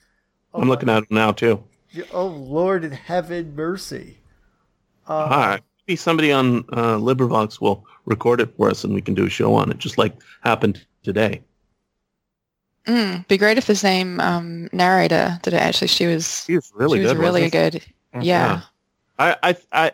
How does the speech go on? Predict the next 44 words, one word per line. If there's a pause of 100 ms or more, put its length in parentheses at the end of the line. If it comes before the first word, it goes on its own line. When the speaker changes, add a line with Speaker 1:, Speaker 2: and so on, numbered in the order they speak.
Speaker 2:
I
think
there
was
one
word, (260)
and
she,
she
got
it
one, (220)
it
was
in
the
wo-,
it
was
in
the
beginning,
and
I
think
she
got
it
pronounced (360)
wrong
later,
but (320)
it's
a
huge
book
with
a
lot
of (520)
sort
of (120)
obscure
vocab.